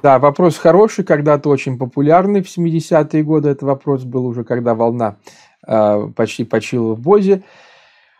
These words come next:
Ой, мои любимые фильмы неореализма — это,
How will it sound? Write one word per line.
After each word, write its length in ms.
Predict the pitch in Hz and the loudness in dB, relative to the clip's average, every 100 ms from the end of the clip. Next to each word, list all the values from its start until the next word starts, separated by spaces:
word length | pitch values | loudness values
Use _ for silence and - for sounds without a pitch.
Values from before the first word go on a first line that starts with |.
| _ | _
Ой, 300 | - 233 190 | 2 6 6
мои 240 | 165 180 208 | 4 4 2
любимые 480 | 202 190 208 202 180 | 2 0 2 2 0
фильмы 360 | - 208 190 | -2 -2 0
неореализма — 1040 | 180 185 185 185 185 190 254 214 233 226 - | 2 2 2 4 4 2 -2 -2 2 2 2
это, 640 | 170 180 - 196 190 180 | -2 -2 0 2 4 2